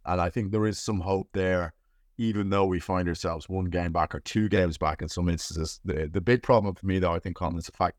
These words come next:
the Bills are absolutely surging at the moment, and they look like they're capable of going anywhere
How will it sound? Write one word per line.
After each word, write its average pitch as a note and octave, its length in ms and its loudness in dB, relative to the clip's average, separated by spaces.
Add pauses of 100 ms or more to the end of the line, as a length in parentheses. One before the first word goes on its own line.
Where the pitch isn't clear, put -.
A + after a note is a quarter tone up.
(160)
the F#2 60 0
Bills F#2+ 200 2
are E2 120 0
absolutely E2+ 380 -4
surging F2 560 -2
at - 100 -8
the E2+ 80 -6
moment, D#2+ 300 -2
and D#2+ 80 -6
they F2+ 120 2
look F2 180 -2
like D#2+ 160 2
they're E2 120 -4
capable D#2+ 360 -2
of D#2 60 -2
going D#2+ 300 0
anywhere D#2+ 480 0